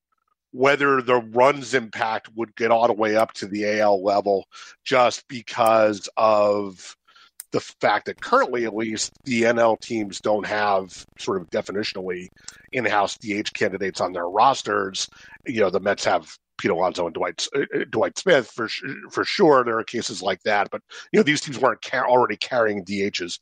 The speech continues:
historically, which makes me wonder how many of them are just gonna sort of opt for the rotating model and carrying the extra utility infielder or fifth outfielder, sixth outfielder, ra-, you know, someone who's employed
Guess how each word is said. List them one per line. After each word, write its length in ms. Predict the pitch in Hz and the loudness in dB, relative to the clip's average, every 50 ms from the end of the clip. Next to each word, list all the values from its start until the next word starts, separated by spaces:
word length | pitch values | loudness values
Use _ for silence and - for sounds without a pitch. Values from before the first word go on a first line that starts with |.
| - - - - - _ _ _ | -16 -18 -20 -20 -20 _ _ _
historically, 720 | - 139 123 107 - - 135 120 120 117 113 - 95 90 92 | -6 -2 -2 -2 0 2 2 4 4 4 2 0 -4 -6 0
which 260 | 101 120 120 - 165 | 0 0 0 2 2
makes 240 | 170 185 185 - - | 2 2 2 0 -2
me 100 | 180 156 | 0 0
wonder 380 | 135 120 127 131 123 123 123 | 4 4 4 4 4 2 0
how 200 | 110 - 117 123 | 0 2 2 2
many 280 | 135 127 123 123 123 117 | 2 4 4 4 4 4
of 120 | 110 107 | 2 4
them 200 | 104 110 104 104 | 4 2 4 4
are 60 | 104 101 | 2 0
just 260 | 104 110 104 - - | 2 -2 -2 -2 -2
gonna 180 | - 110 104 | -2 -2 -2
sort 200 | - - 127 107 | 0 0 0 0
of 80 | 104 - - _ - | 0 0 -2 _ 0
opt 300 | 113 110 104 - - - | 2 2 2 2 -2 -10
for 580 | - - - 117 110 104 101 98 98 92 90 - _ _ _ - - - _ _ _ | -18 -10 -2 0 2 4 4 4 2 2 0 -4 _ _ _ -20 -20 -20 _ _ _
the 80 | - 120 | 0 0
rotating 680 | 120 110 117 120 113 - - 120 107 95 95 95 95 95 | 2 4 4 4 4 4 0 0 0 0 -2 -2 -2 0
model 520 | 95 95 92 90 92 90 92 92 90 - _ - - - - | 2 2 4 2 2 2 2 0 0 -2 _ -16 -18 -10 -6
and 380 | - 113 107 101 95 92 95 92 | 0 2 2 2 2 0 -4 -8
carrying 480 | - - 123 110 107 107 101 95 92 | -2 0 2 2 2 2 0 -2 -4
the 120 | 98 107 104 | -2 0 0
extra 800 | 98 - - - - - - 110 104 101 98 98 95 92 90 - _ _ _ - - - - _ | 0 2 0 -4 -2 0 2 4 4 4 4 4 2 2 0 -4 _ _ _ -20 -20 -20 -12 _
utility 400 | 131 113 - 147 139 123 113 110 | -6 -2 2 2 2 2 2 0
infielder 640 | 110 104 - - 107 104 104 95 101 98 98 107 117 | -2 -2 -2 -2 -2 0 2 2 2 4 4 4 4
or 260 | 101 101 98 98 90 | 4 4 4 2 0
fifth 380 | - - - - 117 104 - | -2 -8 -4 -2 -2 0 2
outfielder, 880 | - 95 92 95 - - 107 101 98 92 92 95 90 92 95 95 90 87 | 2 2 2 0 0 -2 -2 -2 -2 0 -2 -2 -2 -2 -2 -4 -4 -6
sixth 240 | - - 104 - - | -6 -6 -6 -4 -2
outfielder, 720 | 101 92 92 - - 104 101 95 90 - 92 90 90 - _ - - - - - _ | 0 0 0 -2 -4 -6 -6 -6 -4 -4 -6 -6 -6 -8 _ -18 -18 -18 -20 -20 _
ra-, 280 | 127 117 123 123 123 | 0 0 2 2 2
you 160 | 127 123 123 | -2 -2 -2
know, 60 | 117 104 | -4 -2
someone 240 | - - 127 127 | -2 -2 0 0
who's 140 | 123 123 104 | 0 0 -2
employed 640 | 104 92 87 - - 117 110 113 107 107 104 95 90 | -4 -8 -10 -8 -2 2 4 4 4 4 2 -2 -6